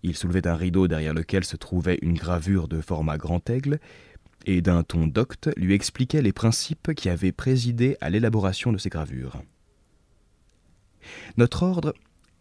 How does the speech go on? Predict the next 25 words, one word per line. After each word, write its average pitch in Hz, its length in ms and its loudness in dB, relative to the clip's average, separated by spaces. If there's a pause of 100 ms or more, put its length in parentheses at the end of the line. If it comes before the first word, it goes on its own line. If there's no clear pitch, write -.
(420)
s'attache 160 400 2
à 95 60 4
la 90 80 4
recherche 98 380 2
savante 117 540 4
des 87 140 0
combinatoires 95 680 4
émotives. 78 540 -4 (1600)
L'expression 104 720 4
des 80 200 0
émotions 85 340 0
primaires 117 480 4
dans 87 100 2
l'analyse 90 440 2
cartésienne 127 640 2 (400)
se - 160 4
borne 107 360 6
à 80 40 2
l'admiration, 82 840 -2 (320)
la 82 200 -2
joie, 80 360 -2
la 64 120 -6
tristesse, - 720 -6
le 55 100 -10
dégoût, 80 420 -4